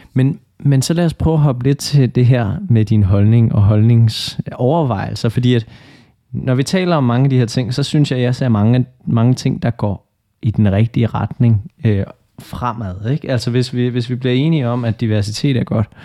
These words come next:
øh, i bestyrelsen, så kan man sige, kvinder bliver bedre og bedre uddannet. Øhm, kvinder får mere og mere ledelseserfaring, det er også ved at catch up, ikke? Øh, det har vist sig siden, øh,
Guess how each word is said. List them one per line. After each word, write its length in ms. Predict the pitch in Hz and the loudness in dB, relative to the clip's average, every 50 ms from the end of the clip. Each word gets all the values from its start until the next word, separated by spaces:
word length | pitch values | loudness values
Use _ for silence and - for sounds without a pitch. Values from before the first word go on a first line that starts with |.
| - - - - - _ - | -20 -20 -20 -20 -20 _ -2
øh, 220 | - 113 107 107 - | 0 0 2 0 0
i 120 | - 113 101 | 0 0 0
bestyrelsen, 640 | 101 107 - - - 123 113 117 113 107 120 120 | 0 -2 -2 -2 -2 -2 0 -2 -2 0 2 2
så 260 | 113 - - 131 139 139 - - - _ _ _ _ _ _ _ _ _ _ | 2 0 0 0 0 0 -2 -6 -14 _ _ _ _ _ _ _ _ _ _
kan 80 | - 127 | 0 2
man 120 | 117 110 | 2 2
sige, 340 | 104 - 107 95 87 87 - _ _ _ _ _ | 0 0 -2 -4 -4 -6 -8 _ _ _ _ _
kvinder 480 | - - 135 139 151 160 165 156 139 120 113 113 _ _ | -6 -2 0 2 2 2 2 2 2 0 -2 -6 _ _
bliver 140 | - 113 107 | -4 -4 -2
bedre 200 | 101 110 113 107 | 0 0 2 2
og 60 | 107 101 | 0 0
bedre 220 | 104 101 101 101 | 0 0 0 2
uddannet. 500 | 107 123 143 - 160 135 127 127 127 110 - _ _ - - _ _ _ _ _ _ _ _ _ _ | 2 2 0 0 -2 -2 0 0 0 0 -2 _ _ -20 -20 _ _ _ _ _ _ _ _ _ _
Øhm, 800 | 131 123 117 113 107 104 98 95 92 90 87 90 - - - - - _ | -2 0 2 2 2 2 0 0 0 0 -2 -2 -4 -4 -10 -14 -16 _
kvinder 300 | - - 135 135 135 151 | -6 -2 0 0 0 0
får 160 | 151 - 120 | 0 -2 0
mere 280 | 110 110 117 123 143 147 | 0 2 2 2 2 2
og 80 | 139 127 | 2 2
mere 360 | 117 120 123 123 123 117 104 | 2 2 2 2 2 0 0
ledelseserfaring, 960 | 98 104 117 135 170 196 165 170 160 - - 143 - - 135 131 127 123 127 | 0 0 0 0 0 -2 -2 -4 -4 -4 -4 -6 -6 -6 -4 -2 0 0 0
det 100 | - 147 | 0 0
er 60 | 123 107 | 0 0
også 160 | 123 131 - | -2 -2 -2
ved 80 | 147 131 | -2 -2
at 100 | 127 123 | -2 -4
catch 320 | - - 120 113 - - 123 | -4 -6 -6 -6 -4 -4 -4
up, 140 | 120 117 - | -4 -2 -4
ikke? 140 | 156 147 - - - - - - - - _ | -4 -6 -6 -10 -16 -20 -20 -20 -20 -16 _
Øh, 340 | - 120 107 104 104 104 104 98 - | -4 -2 -2 0 0 -2 -2 -2 -2
det 20 | 113 | -2
har 60 | 110 107 | 0 0
vist 320 | 110 127 147 156 143 - | 0 0 -2 -2 -4 -4
sig 140 | - 139 123 | -4 -4 -6
siden, 520 | - - 117 113 117 120 120 120 120 123 | -6 -6 -4 -2 0 0 2 2 0 0
øh, 460 | - 117 107 98 95 92 90 90 87 | -2 -2 -2 0 0 0 0 0 0